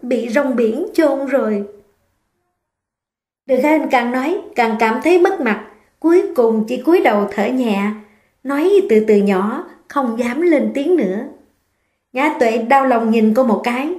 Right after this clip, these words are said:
mới xoay người nhìn về phía Từ Trạch Minh, cười lấy lòng nói, "Quản lý." "Ngừng." Gương mặt Từ Trạch Minh căng thẳng,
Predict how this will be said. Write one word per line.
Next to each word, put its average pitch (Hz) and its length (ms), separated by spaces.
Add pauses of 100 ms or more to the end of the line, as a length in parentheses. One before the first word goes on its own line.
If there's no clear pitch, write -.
(360)
mới 381 140
xoay 311 220
người 247 200
nhìn 233 240
về 226 120
phía 339 240
Từ 226 180
Trạch 226 180
Minh, 247 320
cười 226 140
lấy 294 220
lòng 208 220
nói, 233 280 (520)
"Quản 262 240
lý." 370 420 (1120)
"Ngừng." 208 220 (1400)
Gương 302 120
mặt 254 200
Từ 247 160
Trạch 233 160
Minh 262 240
căng 254 240
thẳng, 220 380